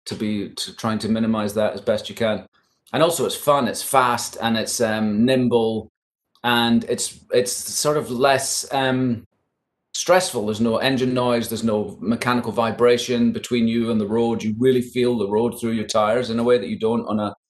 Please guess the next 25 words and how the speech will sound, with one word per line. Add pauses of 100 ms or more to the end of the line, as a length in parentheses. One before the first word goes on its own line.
(400)
petrol
bike.
Um, (880)
and
like
I
say,
when
you, (160)
when
you
hit
the,
when
you
crack
open
the
throttle,
it's
super
fast.
And,
uh,
so